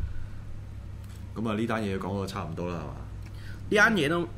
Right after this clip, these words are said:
Speaker 2: 我諗都冇乜嘢再講㗎啦，即係睇下會唔會真係彈劾咗佢啦。咁但係依家形勢好似唔係好樂觀嘅。
Speaker 1: 我覺得就可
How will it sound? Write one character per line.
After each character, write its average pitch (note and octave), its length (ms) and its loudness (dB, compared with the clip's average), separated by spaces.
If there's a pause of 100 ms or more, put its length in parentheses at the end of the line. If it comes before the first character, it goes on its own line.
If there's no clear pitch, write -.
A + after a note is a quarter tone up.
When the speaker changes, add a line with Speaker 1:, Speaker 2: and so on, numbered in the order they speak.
Speaker 2:
我 D3 220 4
諗 F3+ 160 6
都 G#3 40 4
冇 D#3 240 2
乜 C#3+ 160 6
嘢 G#2+ 40 0
再 C3 100 2
講 A2 440 2
㗎 A#2 80 2
啦， G#2 200 2
即 - 80 0
係 C3+ 60 2
睇 - 80 -4
下 G2+ 720 6 (140)
會 A#2 80 -2
唔 G#2+ 60 0
會 G#2 80 0
真 B2+ 120 2
係 G#2+ 100 2
彈 - 260 -2
劾 F2+ 100 -6
咗 G2 120 -2
佢 G#2 180 2
啦。 G2 640 0
咁 C3+ 180 0
但 A#2+ 100 6
係 G2+ 120 2
依 G#2 220 -2
家 C#3 120 2
形 F#2+ 180 -2
勢 G#2+ 140 0
好 G2 120 0
似 - 140 0
唔 F2 60 -4
係 - 20 -6
好 F2 120 -4
樂 G#2 220 0 (120)
觀 G#2 160 2
嘅。 - 0 -
Speaker 1:
我 A2 220 2
覺 D#3+ 80 2
得 - 40 -2
就 F#2+ 480 0 (220)
可 G#2 80 -2